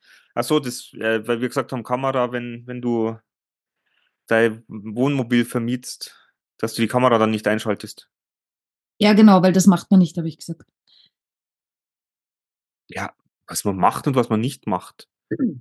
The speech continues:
Speaker 2: Ich bin schon gut erzogen.
Speaker 1: Du, du bist gut erzogen.
Speaker 2: Ja.
Speaker 1: We-, weiß es deine Mutter?
Speaker 2: Natürlich, die hat das ja gemacht.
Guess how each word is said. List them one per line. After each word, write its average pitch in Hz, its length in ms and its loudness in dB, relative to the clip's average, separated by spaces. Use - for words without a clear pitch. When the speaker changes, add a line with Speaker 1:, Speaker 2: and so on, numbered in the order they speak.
Speaker 2:
Ich - 220 -4
bin 202 140 10
schon 220 200 6
gut 180 220 6
erzogen. - 1400 -2
Speaker 1:
Du, 104 60 -6
du 113 100 -6
bist 139 220 -4
gut 156 160 -4
erzogen. 143 480 0
Speaker 2:
Ja. - 240 -4
Speaker 1:
We-, - 220 -2
weiß 127 220 0
es 147 80 0
deine 120 180 2
Mutter? 110 380 -6
Speaker 2:
Natürlich, 226 560 -2
die 208 140 0
hat - 140 -4
das 190 120 -4
ja 175 80 -2
gemacht. - 460 0